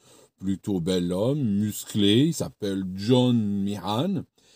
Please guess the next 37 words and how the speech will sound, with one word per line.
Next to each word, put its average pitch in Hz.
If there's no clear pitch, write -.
Et 101
puis, 202
euh, 113
elle 104
va 104
s'enga-, 110
une 110
conversation 123
va 110
s'engager, 104
elle 101
saura 98
qu'il 87
est 87
médecin, 90
anesthésiste. 98
Il 104
travaille 117
pour, 95
euh, 85
Médecins 117
sans 92
frontières, 87
il 82
rentre 110
d'Irak, 113
où 90
il 98
était 113
en 156
train 123
de 92
soigner 117
la 92
veuve 90
et 87
l'orphelin. 80